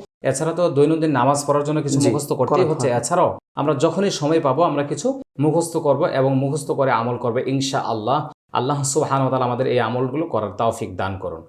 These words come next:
Speaker 1: শেখ, আমরা এখান থেকে আরেকটা প্রশ্ন নিচ্ছি। আমাদের, আহ, আরেকজন ভাই, তিনি নেত্রকোনা থেকে প্রশ্ন করেছেন যে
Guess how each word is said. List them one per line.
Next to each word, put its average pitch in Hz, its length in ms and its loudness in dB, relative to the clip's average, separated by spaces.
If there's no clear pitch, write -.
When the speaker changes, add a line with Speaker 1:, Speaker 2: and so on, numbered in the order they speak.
Speaker 1:
শেখ, 170 280 0
আমরা 160 280 2
এখান 160 180 -4
থেকে - 140 -2
আরেকটা 131 340 0
প্রশ্ন 143 400 -4
নিচ্ছি। 156 520 -2
আমাদের, 151 460 2
আহ, 127 440 0
আরেকজন 139 480 2
ভাই, 131 460 0
তিনি 127 180 -2
নেত্রকোনা 151 540 0
থেকে 143 200 -4
প্রশ্ন 127 320 -6
করেছেন 139 560 -4
যে 113 480 0